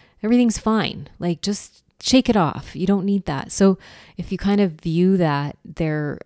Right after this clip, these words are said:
emotions as sort of a physical entity that you would have to just take away from them, just allow them to have it and allow them to sit there with it and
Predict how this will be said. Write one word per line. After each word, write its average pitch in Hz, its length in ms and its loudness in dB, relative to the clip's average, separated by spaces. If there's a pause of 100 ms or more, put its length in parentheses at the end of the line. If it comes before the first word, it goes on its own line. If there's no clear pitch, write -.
emotions 160 720 -4
as 143 140 -4
sort 156 260 -4
of 151 180 -6
a 135 120 -6
physical 156 680 -4
entity 170 520 -4
that 165 240 -4
you 156 260 0
would 143 180 -2
have 147 260 -8
to 151 100 -8
just - 280 -8 (140)
take - 320 -4
away 147 260 -2
from 185 260 -4
them, 214 220 -2 (400)
just - 320 -2 (400)
allow 214 480 4
them 202 180 0
to 190 80 0
have 190 280 0
it 135 160 -8 (420)
and 170 480 -2
allow 165 320 0
them 170 180 -4
to 156 120 -12
sit - 260 -10
there 156 180 -6
with 151 260 -8
it 143 180 -10 (500)
and 156 380 -6